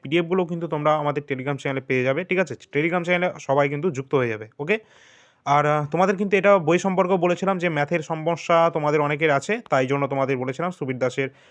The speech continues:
লেটেস্ট ভার্সন দু হাজার পঁচিশে কিন্তু চলে এসছে। এটা কোনো রকম প্রমোশনাল ভিডিও নয়। তোমরা যদি মনে করো যে অন্যান্য কোনো ভালো বই আছে, তবে সেটাও তোমরা দেখতে পারো। এবং এটা কিন্তু দু হাজার পঁচিশে লেটেস্ট এসছে,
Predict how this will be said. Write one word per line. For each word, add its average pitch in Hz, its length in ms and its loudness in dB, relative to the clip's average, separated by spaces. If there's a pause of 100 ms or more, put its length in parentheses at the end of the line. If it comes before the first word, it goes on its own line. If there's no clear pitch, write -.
(160)
লেটেস্ট 139 320 -2
ভার্সন 165 320 -2
দু 160 60 0
হাজার 127 180 2
পঁচিশে 131 360 -10
কিন্তু 131 200 -6
চলে 127 220 -4
এসছে। 147 200 -2
এটা 202 160 0
কোনো 131 180 -6
রকম 131 220 -2
প্রমোশনাল 139 540 -4
ভিডিও 127 280 0
নয়। 151 200 0 (340)
তোমরা 185 260 2
যদি 190 160 2
মনে 160 200 0
করো 175 180 2
যে 165 100 -4
অন্যান্য 165 440 0
কোনো 165 180 0
ভালো 123 240 2
বই 127 180 0
আছে, 120 220 -2
তবে 123 260 -4
সেটাও 160 300 -2
তোমরা 143 320 -2 (300)
দেখতে 143 220 0
পারো। 104 180 -8 (420)
এবং 170 260 2
এটা 170 140 2
কিন্তু 196 220 0
দু 143 100 4
হাজার 151 160 4
পঁচিশে 151 380 -2
লেটেস্ট 147 340 -2
এসছে, 160 280 -2